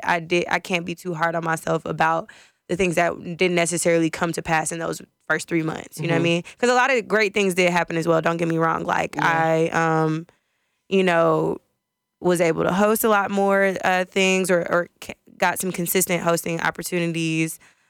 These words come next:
Speaker 1: um, that were good. We dealt with the Super Bowl in, uh, Atlanta during
Speaker 2: Yeah.
Speaker 1: the first quarter. We had a lot of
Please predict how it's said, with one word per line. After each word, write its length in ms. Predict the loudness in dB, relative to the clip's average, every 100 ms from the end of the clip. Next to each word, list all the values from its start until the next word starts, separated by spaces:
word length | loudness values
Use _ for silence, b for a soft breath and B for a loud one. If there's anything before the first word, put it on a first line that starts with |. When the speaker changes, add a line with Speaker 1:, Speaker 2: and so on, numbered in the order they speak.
| b -2
Speaker 1:
um, 260 | 0 2
that 120 | 2
were 80 | 0
good. 280 | 2 4 4
We 140 | 4 2
dealt 280 | 0 -2
with 280 | -6 -2 -2
the 100 | -2
Super 240 | -2 -2 0
Bowl 460 | 2 4 4 2 0
in, 460 | 0 -2 -4 -10 -16 -8 -2
uh, 160 | 0
Atlanta 640 | 0 2 2 2 2 0 -4 b b
during 200 | 0 2
Speaker 2:
Yeah. 60 | 2
Speaker 1:
the 40 | 0
first 220 | -2 0
quarter. 560 | 0 2 4 4 2
We 80 | 2
had 160 | 0 0
a 40 |
lot 180 | 0
of 80 | -2